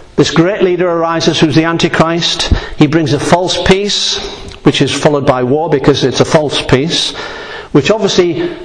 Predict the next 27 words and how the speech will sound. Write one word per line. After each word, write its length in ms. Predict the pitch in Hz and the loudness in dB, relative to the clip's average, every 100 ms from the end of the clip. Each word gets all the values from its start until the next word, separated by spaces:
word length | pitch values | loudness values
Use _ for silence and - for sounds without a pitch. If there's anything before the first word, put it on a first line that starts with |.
| - | -2
then 420 | 151 151 143 143 | 0 0 0 0
brings 260 | 135 131 - | 2 0 0
famine, 440 | 196 180 120 104 - - - - - | 0 0 0 -2 -4 -10 -16 -10 -2
which 180 | 135 | 2
is 120 | 139 123 | 2 2
obvious 320 | 117 117 101 | 2 0 2
because 320 | 120 120 123 | 0 2 2
all 240 | 131 123 | 2 0
wars 360 | 104 120 117 110 | -2 0 -2 -2
bring 240 | - 117 | 0 0
famine 380 | 107 127 117 117 | 2 2 2 0
in 120 | 117 | 0
some 260 | 107 139 120 | 0 0 2
way. 240 | 117 98 90 - - - - - - - - | 2 0 -4 -8 -16 -18 -16 -16 -16 -20 -4
And 160 | 127 127 | 0 2
there's 240 | 151 151 | 2 0
this 200 | - 139 | 2 2
worldwide 720 | 139 160 180 170 139 147 143 123 | 2 2 0 0 0 0 0 0
war, 560 | 135 120 110 104 - | 0 0 -2 -4 -6
so 180 | - 131 | 0 2
there's 160 | 123 131 | 2 2
obviously 300 | 135 135 127 | 2 2 4
gonna 200 | 127 117 | 2 2
be 220 | 120 117 | 0 0
a 80 | 120 | 0
worldwide 680 | 123 127 123 117 123 110 - | 0 0 0 2 2 0 0
famine. 400 | 147 139 113 | 0 2 0